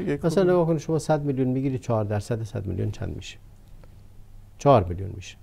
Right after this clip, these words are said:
Speaker 1: بله.
Speaker 2: خب، این چهار میلیون رو یک بار بگیرن، تموم شد دیگه. به عنوان کارمزد می‌گیرن، به عنوان هر چی می‌گیرن. اه، این کارمزد یعنی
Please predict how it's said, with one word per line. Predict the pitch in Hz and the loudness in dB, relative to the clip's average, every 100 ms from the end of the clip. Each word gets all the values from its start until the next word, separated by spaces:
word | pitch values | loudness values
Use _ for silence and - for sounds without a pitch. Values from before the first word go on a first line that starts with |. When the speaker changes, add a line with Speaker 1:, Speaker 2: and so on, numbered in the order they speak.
| - | -4
Speaker 1:
بله. | 110 98 - | -2 -2 4
Speaker 2:
خب، | 160 - | 4 6
این | 196 | 4
چهار | 160 147 | 8 8
میلیون | 135 131 143 175 | 8 6 6 4
رو | 151 127 110 | 2 0 4
یک | 185 - | 4 4
بار | 147 135 | 6 6
بگیرن، | 131 160 160 160 | 6 4 4 4
تموم | 131 120 120 | 2 0 0
شد | 104 87 | -4 -8
دیگه. | 90 82 - - - - - - - - - - - - - - - - - | -8 -10 -14 -20 -20 -20 -20 -20 -20 -20 -20 -20 -20 -20 -20 -20 -20 -20 -4
به | 143 185 | 4 6
عنوان | 190 196 170 | 8 6 6
کارمزد | 156 143 135 143 123 | 8 8 8 6 4
می‌گیرن، | 123 117 117 113 | 0 4 4 4
به | 101 | 2
عنوان | 127 135 | 0 0
هر | 123 131 139 | 0 0 -4
چی | - | -4
می‌گیرن. | 120 110 110 107 101 101 - - - - | -2 0 0 0 0 -4 -14 -18 -20 -4
اه، | 117 117 - | 0 0 0
این | - 220 233 202 123 143 120 | 4 4 4 0 0 2 0
کارمزد | - 135 131 131 175 180 165 | 4 8 8 8 4 4 2
یعنی | 156 180 143 | 4 4 2